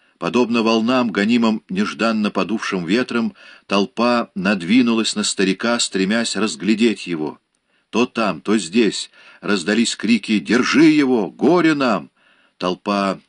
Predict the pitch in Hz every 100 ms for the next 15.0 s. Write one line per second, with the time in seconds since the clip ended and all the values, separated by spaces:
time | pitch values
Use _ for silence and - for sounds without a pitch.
0 | - 80 90 - 76 - - 113 123 110
1 | 78 82 82 - - - 123 127 110 92
2 | - - - 87 80 95 104 123 120 95
3 | - - _ - _ 92 90 104 113 120
4 | 131 113 - - - 120 107 110 135 117
5 | 90 67 _ _ _ _ _ _ - -
6 | 101 90 90 90 92 101 110 104 98 -
7 | 87 87 101 95 90 87 90 - 92 85
8 | 67 - _ _ _ - 78 92 - -
9 | 110 98 101 - 92 82 104 107 98 95
10 | 87 80 92 107 - 90 104 92 92 92
11 | 90 82 113 113 - 98 113 101 101 101
12 | - 95 98 82 78 - - - _ _
13 | - _ - 92 123 - 117 123 113 98
14 | 101 117 - 110 - 104 95 107 120